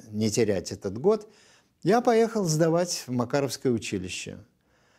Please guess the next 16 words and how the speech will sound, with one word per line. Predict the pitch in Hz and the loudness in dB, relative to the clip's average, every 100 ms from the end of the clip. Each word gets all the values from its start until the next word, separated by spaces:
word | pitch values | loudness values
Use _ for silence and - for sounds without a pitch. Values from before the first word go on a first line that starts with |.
| _ _ - | _ _ -8
Ну, | 392 359 | -2 4
не | 233 | 6
блестяще | 175 170 151 - 202 - | 8 6 6 4 4 2
сдал, | 185 196 226 | 2 4 6
из | 196 | 4
двадцати | 139 143 127 - | 6 2 2 2
пяти | 151 156 - 135 | 2 2 4 4
набрал | 110 107 117 104 | 4 2 4 4
двадцать | 110 104 - - | 4 2 0 -2
три | 107 | -2
балла, | 90 92 123 | 0 0 0
то | 139 | 0
есть, | 143 104 - - | 0 0 -4 -2
э, | 104 95 90 | -2 -2 -6
всё-таки | 101 95 - | -12 -12 -10
там | 87 87 | -12 -12